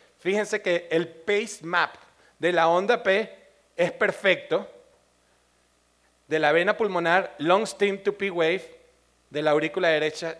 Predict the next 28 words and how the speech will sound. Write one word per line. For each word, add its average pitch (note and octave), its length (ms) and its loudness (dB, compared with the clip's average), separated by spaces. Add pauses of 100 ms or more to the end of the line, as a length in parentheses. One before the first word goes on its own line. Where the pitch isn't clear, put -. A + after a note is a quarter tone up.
short E3 320 2
stem D#3 340 -8
to D#3 120 -16
P D3 180 -12
wave. A2 280 -8 (280)
Entrada F#3 720 -2
y E3 100 -6
salida, C3+ 500 -6 (960)
claramente E3+ 580 2
demostrado. A#2+ 640 -2 (1400)
Aquí, G#3+ 680 -4
esencialmente, F#3+ 920 0
estamos E3+ 360 0
demostrando F3+ 520 0
lo F#3 120 2
mismo, F3+ 540 -6
la C#3+ 120 0
salida, E3 440 0
la F3 80 0
entrada, E3 320 0
voy D3+ 180 0
a D#3+ 80 0
saltar D3+ 500 -2
esto D3+ 280 -4
sencillamente, D3 800 -8 (260)
y E3+ 120 0
aquí, A#3+ 460 -4 (220)
ablación F#3 920 4